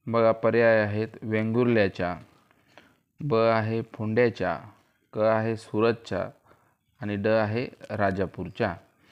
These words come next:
तर याचा योग्य पर्याय असेल मराठ्यांनी पोर्तुगीजांना फोंड्याच्या वेढ्यात पराभूत केले. नंबर दोन आहे शिवाजी महाराज आणि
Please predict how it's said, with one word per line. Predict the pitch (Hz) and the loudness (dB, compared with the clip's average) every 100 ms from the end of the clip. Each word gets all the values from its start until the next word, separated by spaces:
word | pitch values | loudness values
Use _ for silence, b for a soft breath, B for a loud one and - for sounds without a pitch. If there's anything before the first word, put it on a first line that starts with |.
| b b b - | b b b -4
तर | 113 | -2
याचा | 113 120 | 2 2
योग्य | 113 110 | 2 0
पर्याय | 117 120 117 113 | 0 2 4 4
असेल | 110 117 117 | 4 0 -2
मराठ्यांनी | 113 110 113 117 110 110 117 | 0 -2 -2 -2 -2 -4 -6
पोर्तुगीजांना | _ 107 104 107 110 104 101 98 95 107 - | _ -4 -2 -2 -2 0 0 -2 -4 -6 -10
फोंड्याच्या | - 117 113 110 107 123 123 139 - _ _ _ | -4 -2 2 2 2 0 -2 -2 -10 _ _ _
वेढ्यात | 107 110 104 104 - - | 0 2 2 0 -4 -4
पराभूत | 98 95 104 - | -2 -2 -6 -8
केले. | 98 87 107 _ b b b b _ | -8 -8 -14 _ b b b b _
नंबर | 113 123 131 | -4 2 4
दोन | 123 127 | 6 4
आहे | 123 107 110 143 b b b b - | 2 0 -4 -8 b b b b -8
शिवाजी | - 131 135 | 2 4 4
महाराज | 143 127 120 123 120 | 4 4 4 2 2
आणि | - 120 | 0 0